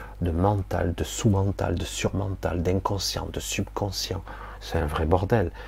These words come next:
La mémoire de l'A D N, la mémoire transgénérationnelle et la mémoire cellulaire au-delà, c'est-à-dire la mémoire de l'espèce, hein. Vous vous rendez compte jusqu'où ça va, les couches ?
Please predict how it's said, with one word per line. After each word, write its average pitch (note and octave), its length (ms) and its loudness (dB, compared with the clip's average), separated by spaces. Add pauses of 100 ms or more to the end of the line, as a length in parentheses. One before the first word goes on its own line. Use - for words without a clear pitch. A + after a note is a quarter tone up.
(280)
La E2+ 140 4
mémoire F#2 480 6
de F#2+ 80 2
l'A G2 140 4
D G#2+ 160 2
N, E2 340 -2 (100)
la E2+ 160 2
mémoire F#2 540 4
transgénérationnelle F#2 1040 -2 (920)
et G#2 100 6
la F2 180 6
mémoire E2+ 640 2
cellulaire D#2+ 840 2 (140)
au-delà, F2 460 4 (360)
c'est-à-dire E2+ 320 0
la D2+ 100 -2
mémoire D#2+ 360 -2
de - 120 -6
l'espèce, - 920 -2 (140)
hein. - 60 -2
Vous - 640 -10
vous D#2+ 40 -2
rendez F#2 140 2
compte D3 360 2
jusqu'où - 300 -4
ça - 220 0
va, C3+ 160 2
les E2 100 0
couches ? - 560 -4